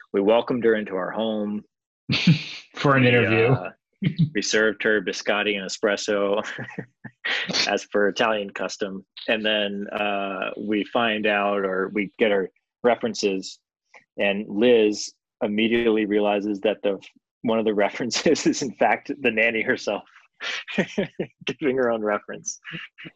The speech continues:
Speaker 1: And then when we looked into it some more, we realized that she made up entirely the second reference. So we will not be proceeding with that nanny.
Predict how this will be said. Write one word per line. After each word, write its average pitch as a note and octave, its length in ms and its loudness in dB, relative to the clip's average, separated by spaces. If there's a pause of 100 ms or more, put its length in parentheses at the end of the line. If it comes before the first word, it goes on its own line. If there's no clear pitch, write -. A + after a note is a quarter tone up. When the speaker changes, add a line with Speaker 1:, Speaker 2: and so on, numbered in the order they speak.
Speaker 1:
And G#2+ 140 0
then A2 80 0
when B2 140 2
we C3+ 80 6
looked C#3 180 4
into B2+ 220 2
it A#2 100 0
some A2 140 -4
more, G#2 500 2
we G#2 160 -2
realized F#2 460 0
that F#2 180 -4
she F#2 460 -4
made F#2 260 -2
up F#2 180 -6
entirely G2 360 -4
the - 60 -10
second - 280 -10
reference. - 420 -10
So - 260 -10
we C3 120 6
will C3+ 80 6
not A#2 200 4
be F#2+ 180 -2 (200)
proceeding G2 460 -2
with F#2+ 120 -12
that G2 180 -2
nanny. - 240 -12